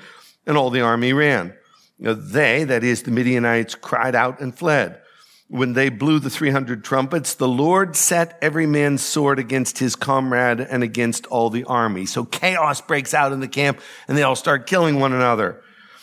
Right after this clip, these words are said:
"And the army fled as far as Bethshitta, toward Zerah, as far as the border of Abel Meholah, by Tabbath." I mispronounced all of those words. One of them I mispronounced purposely. "And the men of Israel were called out from Naphtali and from Asher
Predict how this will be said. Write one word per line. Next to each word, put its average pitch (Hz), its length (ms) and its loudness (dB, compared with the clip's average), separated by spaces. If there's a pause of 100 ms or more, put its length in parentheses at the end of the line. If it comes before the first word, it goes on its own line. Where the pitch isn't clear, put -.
(120)
"And 143 120 0
the 143 100 2
army 165 260 4
fled 139 320 0
as 127 160 -4
far 123 240 2
as 113 140 -2
Bethshitta, 175 720 0 (340)
toward 120 440 0
Zerah, 160 540 2
as 123 120 -10
far 117 240 2
as 107 120 -4
the 120 100 -8
border 110 300 0
of 98 200 -4
Abel 113 460 0
Meholah, 160 680 2 (260)
by 117 420 2
Tabbath." 160 640 0 (120)
I 120 100 -2
mispronounced 120 640 -2
all 147 240 0
of 120 120 -2
those 127 240 0
words. 139 340 0
One 139 160 2
of 135 140 0
them 135 200 2
I 123 100 2
mispronounced 123 680 0
purposely. 185 580 0 (300)
"And 160 180 2
the 165 40 -2
men 214 180 4
of 180 140 2
Israel 156 540 2
were 131 200 2
called 147 600 2
out 143 320 2
from 131 300 -4
Naphtali 143 640 2
and 123 120 -4
from 131 180 -4
Asher 131 480 -2